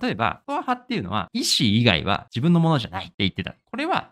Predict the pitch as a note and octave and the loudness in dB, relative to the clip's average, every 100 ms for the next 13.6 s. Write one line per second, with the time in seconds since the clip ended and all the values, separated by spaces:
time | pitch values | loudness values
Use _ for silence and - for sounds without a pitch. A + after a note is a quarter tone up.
0 | _ - C4+ D#4 D#4 D4+ D4 - F2 G#2 | _ -8 -4 -2 0 -2 -4 -2 0 0
1 | A2 - A3 A3+ - E2 - F2+ B2+ E3+ | 0 -2 -2 0 -2 -4 -4 -4 -2 -4
2 | - - C#4+ E4 D4+ F#3+ G2+ A2+ C#3 C#3+ | -6 -8 -4 -2 0 0 0 4 6 6
3 | C3+ A#2 E2 F2 - - _ C#4+ D4 D4 | 6 2 0 -4 -6 -12 _ -2 0 0
4 | C#4 C#4 C#4 - A#2+ C#3+ _ _ G3 G3+ | 0 0 0 0 -2 -2 _ _ 0 0
5 | - F3+ G2+ A2 - _ - - - D4+ | 0 2 4 2 0 _ -14 -14 -10 -2
6 | C4+ - A2 - _ _ D#3+ E3 C3+ F3 | 0 0 -4 -8 _ _ -12 -4 0 2
7 | D#4 D#4 C4 F#3+ F#3 A3+ - F#2 F#2 - | 2 2 4 4 4 4 2 0 -4 -2
8 | D4 C#4 F#2 - _ - D4+ E4 B2 F#2+ | 2 2 2 -4 _ -6 -2 2 2 0
9 | F#2+ D3+ E3 - C3 - A#2+ _ - - | 2 2 2 2 0 -2 -10 _ -8 -8
10 | F#2 - - - - _ B3 B3+ A3+ A3+ | -8 -14 -16 -20 -20 _ -8 -6 -6 -6
11 | A#4+ A#4 G#4+ G#4 _ D#4 C#4+ _ A2 F#2 | -8 -8 -12 -12 _ -8 -8 _ -8 -6
12 | A#2 B2 - - A2+ G2+ F3 A3 F4 E4+ | -2 -2 -2 -4 -6 -2 -2 -2 -2 -2
13 | F4+ E4 - F3+ F#3+ | -2 0 4 4 6